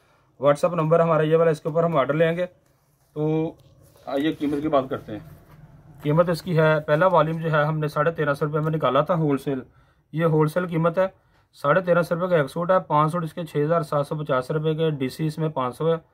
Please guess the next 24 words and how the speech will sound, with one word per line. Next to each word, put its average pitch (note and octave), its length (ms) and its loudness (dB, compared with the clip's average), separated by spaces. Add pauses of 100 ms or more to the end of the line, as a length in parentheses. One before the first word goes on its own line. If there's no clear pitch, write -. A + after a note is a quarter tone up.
(500)
सात D3+ 340 4
हज़ार E3 280 2
दो D3 120 -2
सौ D#3 140 -6
पचास D3 380 -2
रुपये D3 200 -4
का C#3+ 140 -2
ये D3 140 0
वॉल्यूम B2+ 280 0
बनेगा C#3 340 0
पाँच B2+ 280 -4
सूटों A2+ 240 -10
का। G2+ 140 -12 (680)
जिसने D#3+ 240 2
पाँच C#3 260 2
सूट E3 140 -2
लेने E3 200 4
हैं E3 160 2
वो D#3+ 200 0
उसका D3 400 0
ये C#3 300 -2
हमें D#3 200 0
पे D3+ 180 -2
करेगा। D#3 360 0